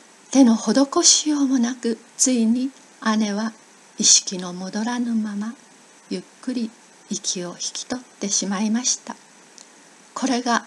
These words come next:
愛する姉の恐ろしい最後でございました。「では一つ」とホームスが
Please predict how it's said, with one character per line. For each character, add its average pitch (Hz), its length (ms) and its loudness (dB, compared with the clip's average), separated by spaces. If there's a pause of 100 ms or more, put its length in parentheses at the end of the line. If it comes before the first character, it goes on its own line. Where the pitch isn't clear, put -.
愛 254 240 0
す - 240 -6
る 262 120 -4 (180)
姉 262 160 4
の 285 160 2 (400)
恐 311 280 0
ろ 320 140 -4
し 311 420 2
い 302 40 -8
最 330 380 0
後 277 160 2
で 262 160 -2
ご - 160 -4
ざ 226 200 -4
い 226 60 0
ま 226 140 -2
し - 140 2
た。 - 140 -8 (3250)
「で 247 180 4
は 220 180 4 (180)
一 240 280 4
つ」 - 260 -2 (480)
と 294 120 2
ホ 294 280 6
ー - 20 12
ム 240 100 8
ス 190 180 0
が 180 180 -8